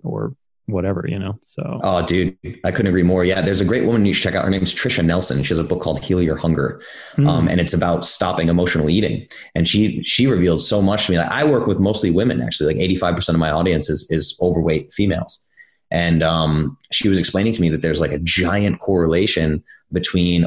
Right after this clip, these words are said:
Speaker 2: obese women who self-sabotage, like, they start a diet, lose a little bit of weight, and then self-sabotage. There's a giant correlation between those individuals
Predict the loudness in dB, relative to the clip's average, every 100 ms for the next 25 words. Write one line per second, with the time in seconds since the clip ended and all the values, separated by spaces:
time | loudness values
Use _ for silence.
0 | 2 0 0 0 0 0 2 2 0 -2
1 | 0 0 0 0 -2 -2 0 -2 -2 -2
2 | -2 -2 -4 -4 -4 -2 0 0 0 0
3 | 0 2 2 2 2 2 2 2 2 0
4 | 0 2 2 0 0 -2 -2 -2 0 0
5 | -2 -6 _ -20 _ -2 0 2 0 0
6 | -2 0 2 2 2 0 2 2 2 2
7 | 2 2 0 0 2 0 -4